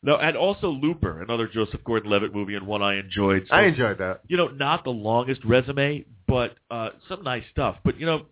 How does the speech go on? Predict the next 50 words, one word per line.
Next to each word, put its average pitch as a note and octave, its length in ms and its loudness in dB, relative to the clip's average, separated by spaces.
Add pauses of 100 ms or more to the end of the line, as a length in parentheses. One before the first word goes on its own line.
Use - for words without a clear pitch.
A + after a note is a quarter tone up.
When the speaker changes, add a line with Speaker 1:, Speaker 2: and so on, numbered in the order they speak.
(120)
Speaker 1:
they're, B2+ 140 2
they're B2 180 -2
coming D#3 320 -2
up E3+ 140 4
with D3 160 -2
interesting C#3+ 480 -2
people C#3+ 300 4
to F2+ 60 0
direct G2 300 0
these A2+ 160 -6
Star A2+ 240 4
Wars B2 200 2
movies, C3 300 2 (120)
and, G#2 260 0 (420)
God, G2 200 6
I F2 60 2
can't F2+ 260 -2
wait F2 400 0
until E2+ 320 -4 (240)
next D#2+ 280 -6
year. D#2+ 260 -2 (420)
Speaker 2:
It's B3+ 120 -2
just - 160 -2
gonna G3 140 6
be C#3+ 80 2
ridiculous. A#2 760 -2
Like, G#2+ 240 -2
uh, D3+ 240 0
we're G3 160 0
gonna A3+ 160 4
be, G3+ 180 0
like, E3 340 2 (580)
I'm A3+ 80 -6
gonna F#4 120 6
be - 20 6
in E4+ 60 6
my F3 160 4 (180)
fifties C#3 560 -2
and A2+ 120 -10
just - 160 -20
gonna, C3+ 320 -4
you D3+ 120 -4
know, D#3+ 100 4
when E3+ 120 4
I E3+ 60 2
think C4 220 -4
about, A#3 300 2
like, F#3+ 180 2 (600)
our D3+ 160 4
parents C#3 520 -2